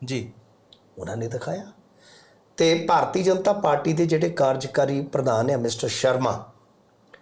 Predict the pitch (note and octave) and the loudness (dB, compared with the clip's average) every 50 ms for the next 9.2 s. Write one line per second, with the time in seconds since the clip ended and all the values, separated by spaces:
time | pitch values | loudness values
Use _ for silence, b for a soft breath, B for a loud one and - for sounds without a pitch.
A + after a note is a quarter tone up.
0 | B B B B B B _ - - B3+ C#4+ D4+ D#4 D4 C#4+ C4+ A#3+ F3+ D3 C#3+ | B B B B B B _ 2 2 4 4 6 4 4 4 2 4 4 4 4
1 | C#3+ D3+ E3+ F#3 G3 G3+ G#3+ G#3 G#3 G3 F3+ F3+ F3+ - - - E3 E3 - - | 4 4 2 2 2 2 0 0 2 2 2 2 2 -2 -4 -2 -2 -2 0 0
2 | G3+ G3+ G#3 G3+ G#3 G#3+ G#3 G3 F#3+ F3 - - - C#3 - - - E3 E3 E3+ | 0 2 2 2 2 4 4 4 4 2 0 0 -2 -2 -2 0 0 2 2 4
3 | D#3+ D#3 D3+ C#3+ - - - - C3 B2+ B2 - C#3+ C3+ C3+ C3 C#3 - - D3+ | 4 4 4 2 0 -2 -6 -6 -2 -2 0 0 0 0 0 0 -2 -2 -2 0
4 | D#3 D#3 D3+ D3 D3 D3 C#3 C3+ C3+ C3+ C#3 - C3 B2 B2 B2 B2 B2+ C3 C3+ | 0 2 2 0 0 2 2 2 2 2 0 -2 0 0 2 2 2 2 2 4
5 | B2+ B2 B2 - C3 A#2+ B2 A#2+ A#2+ A2+ A#2+ B2+ B2 B2 A#2+ - - C3 A#2 G2 | 4 2 2 0 -2 0 0 0 0 2 2 2 2 2 2 2 2 2 2 0
6 | - - - - _ _ b b b b b b b b b b b b _ _ | -2 -10 -16 -20 _ _ b b b b b b b b b b b b _ _
7 | - - D3+ D#3 D#3 - - - C#3+ C3+ C3 C3 - C#3+ - - - - D3 C3+ | 0 2 2 2 2 0 0 2 2 2 2 2 0 0 0 0 0 0 0 0
8 | C3 C3+ C3 C3 C3+ C#3 C3+ A#2+ A#2+ A#2 A#2 B2 B2+ B2+ C3 C3+ - D3 C#3+ C#3+ | 0 0 0 0 2 2 0 0 -2 -2 -2 -2 -2 -2 -2 -2 -2 -2 -2 0
9 | C#3+ F#3+ - | -2 -4 -6